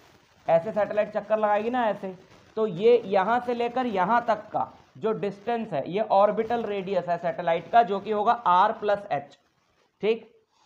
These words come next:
इस satellite की जो orbital velocity होती है, जो ऑर्बिट में घूमने की velocity है, वो होती है under root G M by R plus H।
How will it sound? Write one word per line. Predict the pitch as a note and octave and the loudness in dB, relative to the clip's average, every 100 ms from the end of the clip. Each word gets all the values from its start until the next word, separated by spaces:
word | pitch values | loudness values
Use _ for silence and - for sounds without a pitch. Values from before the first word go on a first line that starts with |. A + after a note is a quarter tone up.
| _ _ _ _ _ _ _ _ | _ _ _ _ _ _ _ _
इस | C#4 D4 B3+ | -6 -4 0
satellite | A#3 A#3 A3+ A3+ - | 0 2 2 2 -2
की | A3 G#3+ A3+ - _ _ _ | -8 -8 -10 -14 _ _ _
जो | C#3 A3+ - | 0 0 4
orbital | G3+ G#3+ A3 B3+ C4+ | 6 6 6 2 4
velocity | B3 G#3+ G3 G3+ | 6 6 6 0
होती | F3+ D3+ D#3+ | -2 0 0
है, | |
जो | F#3+ | 6
ऑर्बिट | G3+ G3 G#3 A3+ | 8 8 4 2
में | B3 | 0
घूमने | F3+ F3+ A3+ B3 | 0 0 0 -2
की | A#3+ | 0
velocity | G#3 F3 E3+ F#3 | 2 2 2 -2
है, | E3 E3+ | 4 4
वो | G3 G#3 | 4 0
होती | G3 F#3 G3 | 0 -2 0
है | A#3 | 0
under | F#3+ G3+ A3+ F#3+ | 0 0 0 2
root | F#3+ A#3 D#3 | 0 -2 -6
G | C3 A3 A#3+ | -8 -2 -2
M | G#3+ F3+ | -2 4
by | E3 D#3+ - - | 6 6 2 2
R | D#3+ E3 D#3+ | 4 2 -2
plus | D#3+ A#3 C4 - _ _ _ D#3 | -2 -2 -2 -12 _ _ _ -2
H। | C#3+ - | -2 -6